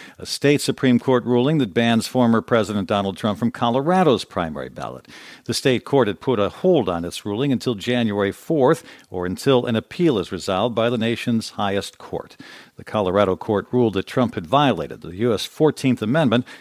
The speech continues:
by engaging in insurrection while holding office. A Dutch diplomat will head up a new United Nations post coordinating humanitarian and reconstruction aid for Gaza.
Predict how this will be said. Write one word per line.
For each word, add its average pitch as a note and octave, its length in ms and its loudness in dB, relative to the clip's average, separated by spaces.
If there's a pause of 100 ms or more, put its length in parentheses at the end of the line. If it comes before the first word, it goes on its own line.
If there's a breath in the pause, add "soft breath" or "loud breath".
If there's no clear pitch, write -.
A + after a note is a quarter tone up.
(120 loud breath)
by A2 100 -8
engaging B2+ 480 -2
in B2 140 2
insurrection B2 720 -2
while G2+ 220 0
holding G2 400 -4
office. - 560 -12 (880 loud breath)
A E3 100 4
Dutch G3+ 360 4
diplomat C#3+ 760 2
will A#2+ 220 0
head D3+ 240 4
up C#3+ 160 4
a C3 60 4
new C3+ 160 6
United D3 440 4
Nations C3+ 540 2
post C3 420 4
coordinating C3+ 600 2
humanitarian D3+ 880 4
and B2 160 2
reconstruction C#3 800 0
aid C#3 220 0
for B2+ 160 -2
Gaza. B2+ 500 0